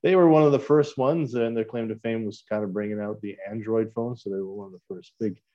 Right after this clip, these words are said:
big builders of the Android phones. Uh, they've decided to exit the mobile business. Mobile making business anyway. Uh, so some opportunities there for Samsung to step in as kind of one of the biggest, uh, rivals in that, uh, North American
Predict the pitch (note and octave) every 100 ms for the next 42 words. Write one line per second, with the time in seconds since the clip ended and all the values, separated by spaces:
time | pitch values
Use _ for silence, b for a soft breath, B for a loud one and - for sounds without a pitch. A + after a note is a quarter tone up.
0 | _ _ _ C#3+ C#3+ B2+ C#3 C3+ C#3 B2
1 | A#2+ C3 C3 C3 B2+ C3+ C3 C3 A#2+ -
2 | A2+ G#2+ G#2+ G#2+ G2+ - A2 A2 G#2 -
3 | G2+ G#2 - G#2+ G#2 A2+ G#2 G#2 A2 G#2
4 | G#2 G2+ A#2+ B2 C#3+ C#3 - _ _ _
5 | _ _ _ _ D#3 D3+ A#2+ B2+ D#3+ C#3+
6 | A#2 A#2 A2+ A2 D#3 D3 B2+ C3 B2+ B2+
7 | A#2 A#2 - B2+ D3+ C#3+ C#3 C3+ - C#3+
8 | C#3+ C3 C3+ C3+ B2 - B2+ B2+ B2+ C3+
9 | C3+ - - - A#2+ B2 A#2+ A#2+ A2 G2+
10 | _ - A2 A2+ A2 G2 G#2+ G2+ G2+ -
11 | - G#2 G2+ G2+ G#2 G#2 G#2+ - A2+ G#2
12 | G#2 G2 G2 _ A2 G2 G2+ G#2+ - G2+
13 | G2+ -